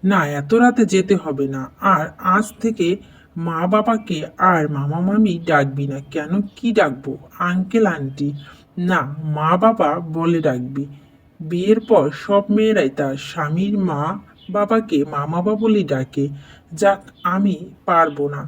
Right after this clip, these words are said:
আমার লজ্জা লাগে।" "এইদিকে আয়।"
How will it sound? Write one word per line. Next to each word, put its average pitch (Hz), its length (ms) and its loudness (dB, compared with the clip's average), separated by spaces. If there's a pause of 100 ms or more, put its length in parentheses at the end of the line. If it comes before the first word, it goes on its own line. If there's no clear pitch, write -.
(200)
আমার 190 380 2
লজ্জা 156 480 0
লাগে।" 139 340 -4 (1040)
"এইদিকে 220 560 8
আয়।" 135 260 -2